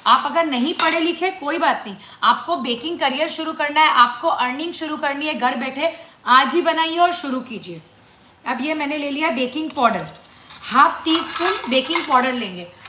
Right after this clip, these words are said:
और ये देखिए, ये चम्मच पे लिखा हुआ है ये हाफ टी स्पून।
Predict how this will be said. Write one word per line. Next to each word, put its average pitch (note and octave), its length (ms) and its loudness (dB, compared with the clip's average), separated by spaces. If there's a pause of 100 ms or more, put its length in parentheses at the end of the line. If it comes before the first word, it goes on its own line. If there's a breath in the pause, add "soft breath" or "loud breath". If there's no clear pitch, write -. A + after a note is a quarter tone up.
और A3+ 60 -4
ये C#4+ 140 -2
देखिए, C4 320 -2
ये E4+ 60 -2
चम्मच E4 380 -2
पे F#4+ 120 -2
लिखा E4 340 2
हुआ F4+ 160 6
है E4 100 2
ये C4+ 120 4
हाफ B3 340 4
टी B3+ 140 -4
स्पून। F#3 320 -12